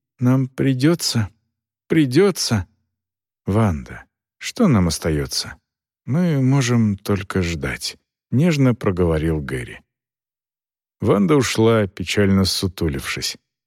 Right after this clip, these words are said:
Гэри проводил её взглядом и дал волю собственному волнению. Прошло уже три дня с тех пор, как звонил Рейч. И с тех пор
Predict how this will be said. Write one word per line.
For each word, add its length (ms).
Гэри 340
проводил 520
её 140
взглядом 640
и 40
дал 260
волю 380
собственному 920
волнению. 720
Прошло 500
уже 260
три 260
дня 380
с 100
тех 320
пор, 260
как 260
звонил 560
Рейч. 400
И 160
с 180
тех 360
пор 500